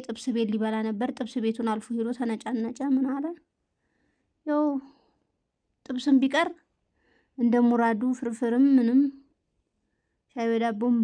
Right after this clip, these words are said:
በልተን ተሰቅለናል ማለት ነው። ምክንያቱም እዛ ታችኛው ባንኩ ቤቱ ጋር ነበረ የሙስሊም ምግብ ቤት ያለው ማለት ነው። እዛ ለመኸር ደግሞ በልቶ ምን ብሎ እስከሚመጣ መኪናው የሚሰጠው ሃያ ደቂቃ ሠላሳ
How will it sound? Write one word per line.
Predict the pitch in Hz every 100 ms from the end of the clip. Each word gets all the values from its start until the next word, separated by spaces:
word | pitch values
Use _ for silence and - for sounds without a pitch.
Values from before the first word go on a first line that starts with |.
| 214 _
በልተን | - 240 226 277
ተሰቅለናል | 262 240 196 208 214 233
ማለት | 285 247 208
ነው። | - _ -
ምክንያቱም | 254 247 269 277 427 - _ _ _ _ _ _ _ -
እዛ | 247 240 233 269
ታችኛው | 302 381 - 339 330 311
ባንኩ | 285 285 285
ቤቱ | 254 254 254
ጋር | 233 226
ነበረ | 220 208 214 220 220 _ _ _ _
የሙስሊም | 247 240 247 233 254 320 415 - _ _ _ _ _ _ _ _ _ -
ምግብ | 240 202 196
ቤት | 247 240
ያለው | 233 208 208 262
ማለት | 247 196 202
ነው። | 208 _ _ - - - _ _ -
እዛ | 226 214 233 240
ለመኸር | 240 247 247 233
ደግሞ | 214 247 262 311
በልቶ | 277 226 226 269
ምን | 262 226 226
ብሎ | 240
እስከሚመጣ | 262 - 262 226 240 247 - 339 - _ _ _ _
መኪናው | 262 247 220 214
የሚሰጠው | 220 226 208 262
ሃያ | 220 220 226
ደቂቃ | 220 226 269
ሠላሳ | - 220